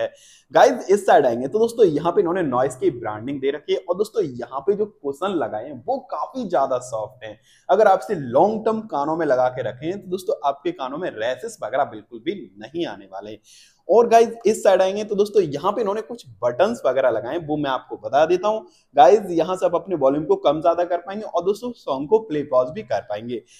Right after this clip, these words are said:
इस साइड आएंगे, तो दोस्तों, यहाँ पे इन्होंने कुछ पोर्ट्स वगैरह लगाए हैं, जैसे कि दोस्तों, यहाँ पे आपको ऑक्स पोर्ट देखने को मिल जाता है, टाइप सी इंटरफेस के साथ चार्जिंग पोर्ट देखने को मिलेगा, एक लाइट इंडिकेटर लगाया है,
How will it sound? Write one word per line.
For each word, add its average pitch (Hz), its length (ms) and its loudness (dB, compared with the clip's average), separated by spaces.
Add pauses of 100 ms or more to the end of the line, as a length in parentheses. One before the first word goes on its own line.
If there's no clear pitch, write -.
(180)
इस 226 180 2
साइड 233 180 10
आएंगे, 131 220 4
तो 185 120 -10
दोस्तों, 208 260 0
यहाँ 165 280 -4
पे 208 100 0
इन्होंने 175 240 0
कुछ 220 240 -2
पोर्ट्स 226 460 6
वगैरह 139 240 4
लगाए 127 240 -2
हैं, 170 100 -2
जैसे 175 220 -4
कि 165 80 -12
दोस्तों, 180 280 0
यहाँ 147 140 0
पे 151 100 0
आपको 156 360 -2
ऑक्स - 400 0
पोर्ट 165 240 -2
देखने 175 220 -4
को 165 140 -4
मिल 165 120 0
जाता 165 240 2
है, 175 140 2 (400)
टाइप 170 300 8
सी 202 80 -6
इंटरफेस 160 560 -4
के 170 100 -4
साथ 170 160 2
चार्जिंग 131 440 2
पोर्ट 185 280 2
देखने 180 260 -2
को 180 100 -2
मिलेगा, 180 240 2 (120)
एक 247 180 -2
लाइट 160 400 -4
इंडिकेटर 170 420 -2
लगाया 170 340 4
है, 180 80 4